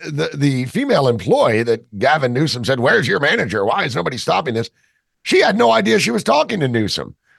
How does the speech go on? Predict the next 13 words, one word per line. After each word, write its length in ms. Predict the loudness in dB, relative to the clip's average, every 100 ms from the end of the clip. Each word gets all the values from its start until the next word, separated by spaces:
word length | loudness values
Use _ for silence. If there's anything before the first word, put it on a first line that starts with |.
| _ _
So 180 | 0 2
she 160 | 4
was 160 | 2 2
being 220 | 2 0
completely 480 | 0 0 0 0 2
honest. 300 | 4 2 2
She 100 | 0
goes, 240 | 2 2 2
"It's 140 | 2
our 180 | 2 2
idiot 460 | -2 -2 -2 -2 0
governor's 580 | 2 2 2 0 -2
fault," 400 | -2 2 4 2